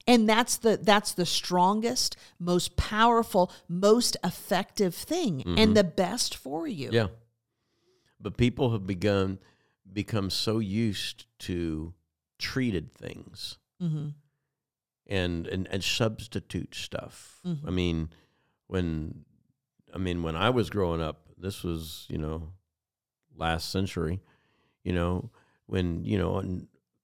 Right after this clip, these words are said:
Speaker 2: everybody, you know, you would think butter, butter is so good. And then they began to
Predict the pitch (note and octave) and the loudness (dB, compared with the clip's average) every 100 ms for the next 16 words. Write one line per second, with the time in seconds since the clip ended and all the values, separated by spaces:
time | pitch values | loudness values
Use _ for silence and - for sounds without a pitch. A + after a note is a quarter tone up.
0 | _ _ _ _ G#2+ A#2+ B2+ A#2 G2+ G2 | _ _ _ _ -4 2 6 6 4 0
1 | G#2 F#2 F2+ F#2+ F2+ A#2 G#2 - _ _ | 0 0 0 -2 0 2 0 -4 _ _
2 | F2 G2+ A#2 E2+ D2 - - F2 A2 G#2 | -4 2 2 2 -6 -16 -20 -2 0 2
3 | E2+ - - F2+ G#2+ F#2 D#2 G2+ C3 D3+ | 0 -2 -2 0 0 0 0 0 2 0
4 | G#2+ G#2+ G2+ A2+ A#2+ F2+ | 0 0 0 2 2 0